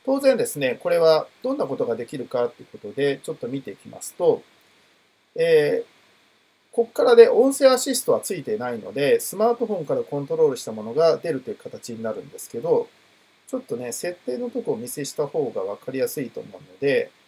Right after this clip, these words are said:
えー、設定のとこをちょっと出したいと思うんですけど、出るかな？はい、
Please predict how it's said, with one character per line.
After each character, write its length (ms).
え 460
ー、 20
設 260
定 200
の 160
と 140
こ 240
を 60
ち 100
ょ 40
っ 140
と 80
出 100
し 100
た 180
い 60
と 100
思 140
う 20
ん 40
で 80
す 120
け 120
ど、 320
出 100
る 60
か 160
な？ 80
は 80
い、 80